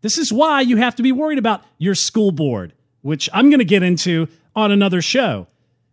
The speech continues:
Because I have a personal mission with my school board,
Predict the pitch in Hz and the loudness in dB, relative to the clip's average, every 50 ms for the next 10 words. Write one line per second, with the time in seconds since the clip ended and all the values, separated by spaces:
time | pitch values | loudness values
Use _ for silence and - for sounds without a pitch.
0 | _ _ _ _ _ _ _ _ _ _ _ _ _ _ _ _ _ _ _ _ | _ _ _ _ _ _ _ _ _ _ _ _ _ _ _ _ _ _ _ _
1 | _ _ _ _ _ _ _ 170 156 - 196 156 185 202 262 294 294 254 226 - | _ _ _ _ _ _ _ -8 -4 -2 -2 -2 0 0 0 2 2 0 0 0
2 | 233 247 233 - - 233 226 214 233 247 - - 214 208 196 185 - _ _ _ | 0 -2 0 0 0 0 2 2 2 2 0 0 0 0 0 0 -2 _ _ _
3 | _ _ _ _ 135 151 147 160 196 233 277 294 311 285 - - - 294 339 330 | _ _ _ _ -6 -4 -2 -2 0 0 2 2 0 0 -4 -4 -2 0 0 0
4 | 294 220 185 156 131 117 104 87 | 0 0 -2 -2 -2 -4 -6 -10